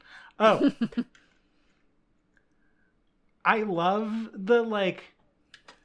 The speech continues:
Speaker 1: bit of, I don't know if you would call it world building. That seems a little
Speaker 2: Mm-hmm.
Speaker 1: intense to say, but I love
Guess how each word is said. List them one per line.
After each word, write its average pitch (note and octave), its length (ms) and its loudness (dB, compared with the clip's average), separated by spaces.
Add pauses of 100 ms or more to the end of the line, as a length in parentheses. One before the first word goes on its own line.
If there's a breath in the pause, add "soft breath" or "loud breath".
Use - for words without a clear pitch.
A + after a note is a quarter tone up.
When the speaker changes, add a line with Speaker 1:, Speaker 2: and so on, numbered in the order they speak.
(480 soft breath)
Speaker 1:
bit E3 440 -4
of, D3+ 440 -6 (180)
I F#3+ 100 -2
don't B3 180 -2
know G3 200 0
if F#3+ 120 -8
you E3+ 120 -8
would D3 160 -6
call D#3 340 -4
it B2+ 240 -10
world C3 760 -8
building. F3 680 -2
That C#3+ 220 -8
seems D3+ 300 -4
a D3+ 60 -2
little C#3+ 460 -4
Speaker 2:
Mm-hmm. - 600 -12
Speaker 1:
intense C#3+ 760 -4
to E3 160 -4
say, F#3+ 420 0 (680 loud breath)
but D#3+ 180 -6
I E3 220 2
love D#3 640 -4